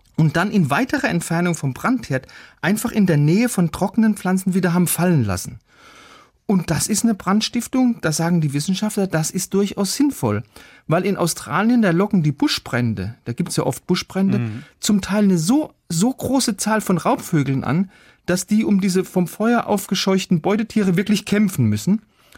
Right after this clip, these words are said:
Speaker 1: Und wenn man jetzt aber selbst diese Brandgebiete durch Feuerlegen erweitert, dann kommt man eben leichter zum Zug und deshalb legen die beiden Vogelarten Feuer.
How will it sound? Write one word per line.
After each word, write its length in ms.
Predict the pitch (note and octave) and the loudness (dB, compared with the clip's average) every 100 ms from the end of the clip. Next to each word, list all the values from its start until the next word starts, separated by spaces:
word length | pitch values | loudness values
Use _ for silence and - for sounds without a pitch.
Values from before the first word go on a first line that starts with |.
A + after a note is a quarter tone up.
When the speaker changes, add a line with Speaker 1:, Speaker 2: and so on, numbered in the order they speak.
| _ - _ - | _ -20 _ -2
Speaker 1:
Und 220 | G#3 A3 _ | 0 -2 _
wenn 180 | D#3+ G#3 | 0 2
man 120 | G3 | 4
jetzt 180 | F#3+ - | 2 0
aber 180 | E3 D3 | 0 0
selbst 520 | - B3+ D4+ - - | 2 0 0 -4 -2
diese 180 | E3 D#3 | 0 0
Brandgebiete 800 | - E3+ F#3 - C#3 E3 D3+ C#3 | 0 0 0 -2 -2 -2 -2 -2
durch 260 | D3 C#3+ - | -2 -2 -8
Feuerlegen 640 | - G#3+ A#3+ F#3+ F#3+ F3+ | -4 0 2 2 0 0
erweitert, 560 | C3 C#3+ F#3+ B3 D3 - | -2 0 0 0 -2 -2
dann 140 | C3+ | -4
kommt 260 | - G3 - | -2 -2 0
man 120 | F#3+ | 0
eben 220 | F#3 F3+ | 2 2
leichter 460 | C#3 A#2+ D#3+ F3+ E3+ | 2 0 -2 -4 -4
zum 200 | - D3 | -4 -6
Zug 280 | - G3 - | -4 -4 -2
und 180 | E3 | 0
deshalb 280 | D#3 F3+ F3+ | 0 -2 -2
legen 260 | D3 D#3+ F#3 | 0 2 0
die 100 | E3+ | 0
beiden 280 | D#3 D3 D#3+ | -4 -4 -6
Vogelarten 560 | - C3+ C#3+ - B2 | -6 -8 -8 -8 -8
Feuer. 360 | D3+ - E2 F2+ | -8 -6 -6 -8